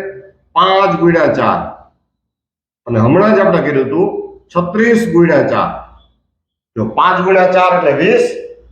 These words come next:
ને છત્રીસ ગુણ્યા ચાર એટલે એકસો ને ચુમ્માલીસ. છેદ ઉડાડો, ચાર ચાર જાય તો બરાબર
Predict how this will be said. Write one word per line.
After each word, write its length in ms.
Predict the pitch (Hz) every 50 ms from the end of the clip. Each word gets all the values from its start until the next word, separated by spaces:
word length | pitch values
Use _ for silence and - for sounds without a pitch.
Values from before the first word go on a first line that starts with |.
| _ -
ને 60 | 123 - -
છત્રીસ 460 | - 175 175 - 220 247 240 240 220
ગુણ્યા 260 | 214 214 190 175 -
ચાર 240 | - 160 156 147 143
એટલે 160 | 143 139 127
એકસો 260 | 127 127 - - 156
ને 160 | 156 170 202 226 240 - - - - - - -
ચુમ્માલીસ. 520 | 226 247 247 247 220 - - 156 156 151 - - - - - _ _ _ -
છેદ 260 | - 220 233 254 247 247
ઉડાડો, 320 | 226 202 190 175 151 - - - - - - - - - -
ચાર 200 | 135 143 139 135 - -
ચાર 180 | 139 135 131 113 107
જાય 440 | 120 139 156 147 139 - 90 - - - - - _ _ _ _
તો 120 | - 113 110
બરાબર 840 | 110 110 110 113 110 107 107 113 123 127 131 139 151 165 165 170